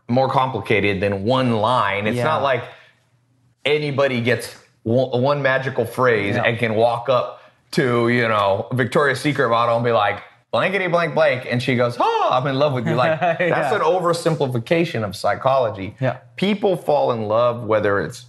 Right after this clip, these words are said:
Speaker 1: romantically or business-wise, with a, like you said, a story, a whole
Speaker 2: Yeah.
Speaker 1: set of psychological biases that you have to bring. Some
Speaker 2: Yep.
Speaker 1: scientists call 'em, I call 'em the twenty-five cognitive biases. Let's see. Um,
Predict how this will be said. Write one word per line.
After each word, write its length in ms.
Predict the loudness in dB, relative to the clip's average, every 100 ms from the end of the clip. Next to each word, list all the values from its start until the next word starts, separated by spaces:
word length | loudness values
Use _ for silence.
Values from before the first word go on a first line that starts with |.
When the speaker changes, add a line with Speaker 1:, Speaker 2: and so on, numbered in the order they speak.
| -6
Speaker 1:
romantically 840 | -2 0 0 0 0 -2 -2 0 0
or 120 | 0
business-wise, 880 | 0 0 0 -4 -2 0 0 -2 -6 _
with 200 | -2 0
a, 160 | 2 -2 0
like 240 | 0 0
you 60 | -6
said, 300 | -2 -2 -2
a 40 | -8
story, 680 | -14 -4 0 0 -2 -6 -16 -20 _
a 80 | -2
whole 240 | 0 2 0
Speaker 2:
Yeah. 60 | -2
Speaker 1:
set 280 | 0 0
of 100 | 0
psychological 720 | 0 -4 0 0 0 -2 -4 -2
biases 560 | 0 2 2 -2 -8 -6
that 140 | -4
you 120 | -2
have 260 | -2 -2 -6
to 60 | -6
bring. 320 | -4 -4 -6 -20 -6
Some 160 | -2
Speaker 2:
Yep. 80 | 0
Speaker 1:
scientists 440 | 2 0 0 -4 -2
call 260 | 0 2
'em, 100 | 0 -6 -16 -20 -20 _
I 140 | -2 0
call 160 | 0 0
'em 40 |
the 60 | 0
twenty-five 520 | 0 0 2 0 0
cognitive 480 | 0 0 0 -2 -2
biases. 560 | 2 2 0 -6 -12 -14 _ _ _ -2
Let's 200 | -2 0
see. 380 | 0 0 -2 -2
Um, 560 | 0 2 2 2 0